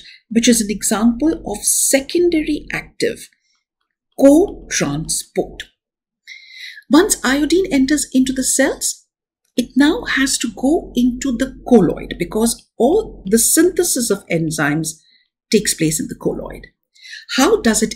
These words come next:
enter into the colloid? This is via another protein, which is called I minus C L minus exchanger.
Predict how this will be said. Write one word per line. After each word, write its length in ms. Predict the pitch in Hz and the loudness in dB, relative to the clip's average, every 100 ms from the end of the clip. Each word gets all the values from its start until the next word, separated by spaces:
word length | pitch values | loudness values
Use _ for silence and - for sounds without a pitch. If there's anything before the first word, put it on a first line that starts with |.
| - | -4
enter 320 | 202 208 240 233 190 | -4 0 0 0 -2
into 220 | 175 170 | -4 -4
the 100 | - | -8
colloid? 540 | - - - 170 285 - - | -6 -6 -6 -6 -8 -10 0
This 260 | 190 226 | 2 2
is 240 | 196 190 - 156 | 0 -4 -6 -8
via 480 | 165 151 160 190 - - - _ _ _ _ _ _ _ _ _ - | -6 -2 -2 -4 -6 -14 -20 _ _ _ _ _ _ _ _ _ 2
another 340 | 185 180 143 | 4 4 2
protein, 640 | - - 151 - 175 285 466 | -4 -6 -8 -4 0 0 0
which 260 | - 196 202 | -4 -4 -2
is 160 | 208 - | -4 -4
called 340 | 214 262 427 - _ | -4 -4 -6 -14 _
I 380 | 233 247 285 415 240 | 2 4 4 2 2
minus 840 | 175 156 165 170 185 226 - - | 4 4 4 2 0 0 -2 -4
C 540 | - - - 269 269 | -2 0 4 6 6
L 160 | 349 381 | 4 2
minus 760 | 185 160 156 175 175 185 - - - | 0 2 2 2 0 -2 -6 -8 -6
exchanger. 1300 | 240 - - - - - 175 160 143 139 - - - | -4 -2 -4 -4 -6 -2 0 0 -4 -8 -4 -2 -4